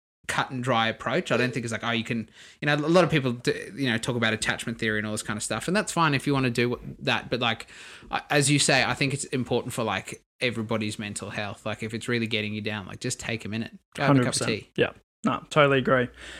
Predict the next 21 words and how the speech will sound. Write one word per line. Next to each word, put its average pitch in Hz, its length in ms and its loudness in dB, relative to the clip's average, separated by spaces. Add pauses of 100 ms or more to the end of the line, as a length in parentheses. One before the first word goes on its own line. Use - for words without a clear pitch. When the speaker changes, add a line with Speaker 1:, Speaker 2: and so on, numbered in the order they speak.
(640)
Speaker 2:
All 180 60 12
right. 156 180 12
So 175 160 12
just 175 220 10
quickly 165 260 10
on 151 100 12
baby 139 220 12
blues, 135 400 10
if 190 240 10
you 175 100 10
don't 151 320 10
have 147 300 2
any 190 140 10
idea 156 280 12
what 127 120 8
we're 117 60 2
talking 135 320 4
about, 127 380 6
it's 143 140 0
essentially 135 580 4
just - 600 4